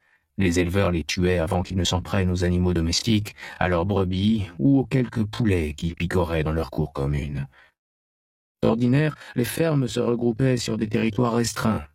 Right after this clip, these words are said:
chacun surveillant les clôtures de ses voisins pour mieux l'alerter d'une tentative de braconnage ou de la présence d'un fauve.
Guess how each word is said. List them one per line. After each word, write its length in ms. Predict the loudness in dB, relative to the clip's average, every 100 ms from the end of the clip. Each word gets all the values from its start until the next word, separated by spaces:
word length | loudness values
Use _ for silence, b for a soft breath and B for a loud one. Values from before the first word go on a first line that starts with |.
| _
chacun 480 | -4 -4 0 0 2
surveillant 480 | 0 -4 -2 0 2
les 140 | 0
clôtures 360 | 0 -2 0 0
de 80 | 0
ses 160 | -2
voisins 460 | 0 0 2 2 2 B B B
pour 180 | -2 2
mieux 200 | 2 2
l'alerter 500 | 2 0 -2 2 2
d'une 200 | 2 0
tentative 520 | 0 -2 -2 0 0
de 100 | 0
braconnage 720 | 0 -2 -2 0 2 2 2 -2 B B
ou 220 | 0 2 2
de 100 | 0
la 100 | 0
présence 400 | 0 0 0 0
d'un 140 | -2
fauve. 460 | -2 -2 -2 -4